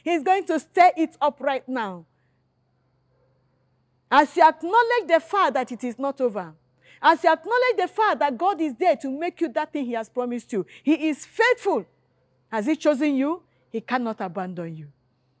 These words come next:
There is no project that the Lord engages in and does not,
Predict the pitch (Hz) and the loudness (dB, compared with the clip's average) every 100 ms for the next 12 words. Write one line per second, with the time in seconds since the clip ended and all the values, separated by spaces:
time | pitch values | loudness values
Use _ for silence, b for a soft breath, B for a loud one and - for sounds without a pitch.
0 | _ 180 247 427 415 415 - 339 381 320 | _ -4 2 2 2 0 0 0 2 2
1 | 311 302 302 359 349 294 277 302 320 269 | 4 4 4 4 2 -2 -2 -2 -2 -2
2 | 254 180 b b - 247 220 233 226 277 | -4 -4 b b -8 -6 -2 -4 -4 -6